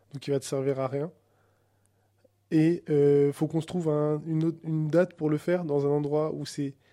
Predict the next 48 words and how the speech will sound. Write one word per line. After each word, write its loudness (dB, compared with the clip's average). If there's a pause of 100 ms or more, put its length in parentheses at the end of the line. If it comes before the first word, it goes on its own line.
(140)
mi-calme, -2 (300)
mi-dehors. » 0
Parce -8
qu'à 2
la 2
base, -2
le -4
podcast, -6
il -10
devait -2
être -12 (640)
soit, 0
genre, -2
en -4
gros, -2
euh, -4 (120)
dans -6
des -4
lieux -2
de -8
vie, -6 (520)
mais -6
je -6
me 0
rends 0
compte -4
que -6
techniquement, -4
il 0
faut -8
des -4
lieux -2
de -10
vie, -8
enfin, -10
qu'il -18
se -20
passe 0
des -8
trucs -8
autour, -4 (280)
mais -16
que -12
ce -10
soit 0
pas -4
trop 0
bruyant. -4